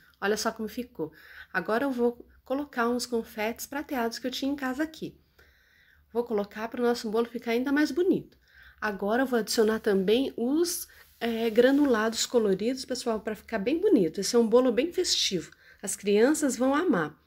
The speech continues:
Dá pra você fazer pra um aniversário aí na correria,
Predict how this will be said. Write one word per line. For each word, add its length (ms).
Dá 120
pra 140
você 240
fazer 440
pra 140
um 80
aniversário 1000
aí 380
na 160
correria, 600